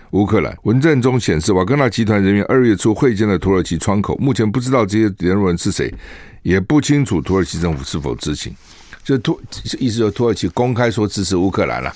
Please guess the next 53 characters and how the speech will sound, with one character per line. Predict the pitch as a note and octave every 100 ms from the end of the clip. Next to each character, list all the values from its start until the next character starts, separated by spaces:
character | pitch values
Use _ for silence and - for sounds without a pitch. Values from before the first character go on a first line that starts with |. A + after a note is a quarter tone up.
| -
也 | F2 G2+
给 | F2
他 | F#2+
武 | E2+ B1
器 | - D2+
了， | C2+
但 | G#2
是 | G#2+
呢， | F2 E2
私 | - B2
下 | A#2+ G2+
怎 | D2+
么 | D2+
还 |
卖 | A2+ B2
给 | E2+ D2 G#1+ - - -
瓦 | E2+
格 | D#2+ F#2+
纳 | A#2
集 | F2+ D2+
团， | D2 C#2+ - -
卖 | A#2 G#2
给 | E2+
这 | E2
个 | F#2
佣 | D2 D#2 G#2
兵 | A2+ G#2+
集 | C2
团 | B1+ - - -
啊？ | C#2+ A#1+ - - -
这 | -
个 | F2+
王 | D2 D2+ G#2+
义 | F2
川 | - D2
到 | D#2
底 |
什 | C2+ A#1
么 | B1+
鬼？ | - - - - -
是 | -
什 | D2+
么 | D2
人？ | C2 - - -
王 | F2 F2+ A#2+
义 | C3
川 | F#2 G2+ G2 G2 F#2+ F#2 -
何 | - - A2
许 | G#2 C#2+
人 | B1 A#1 C#2+
呢？ | F2 F2+ - - - -
看 | -
看 | -